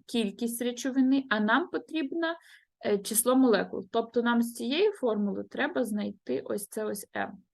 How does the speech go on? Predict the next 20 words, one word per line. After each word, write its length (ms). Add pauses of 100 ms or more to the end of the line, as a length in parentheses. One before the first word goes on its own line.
(1500)
Значить, 680 (400)
щоб 380
знайти 560
М, 320
нам 220
потрібно 500
кількість 580
речовини 680 (520)
помножити 840
на 140
число 400
Авогадро. 680 (3750)
Далі 480
у 200
нас, 640
е, 220
кількість 560
речовини — 640
це 160
наші 560